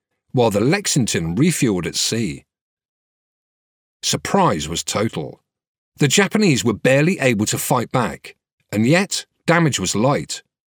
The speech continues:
A few destroyers and minesweepers were hit, but the U S forces didn't inflict the type of losses that would cripple the invasion fleet. And, of course,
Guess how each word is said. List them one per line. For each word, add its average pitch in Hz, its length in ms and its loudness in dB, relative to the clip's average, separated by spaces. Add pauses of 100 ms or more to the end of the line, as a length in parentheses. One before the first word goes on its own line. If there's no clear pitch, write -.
(480)
A - 80 -4
few 156 260 4
destroyers 147 760 0 (100)
and 175 220 2
minesweepers 110 720 0
were 104 100 0
hit, - 420 -4 (560)
but 120 120 0
the 107 80 -4
U 139 240 2
S 160 140 -2
forces 214 540 0
didn't 151 260 0
inflict 185 440 -2
the 104 100 -2
type 135 300 0
of 107 80 -2
losses 135 560 0 (200)
that 113 100 0
would 104 180 -2
cripple - 380 0
the 90 100 -2
invasion 107 520 0
fleet. - 420 -10 (1000)
And, 170 460 2
of - 200 -2
course, - 560 -2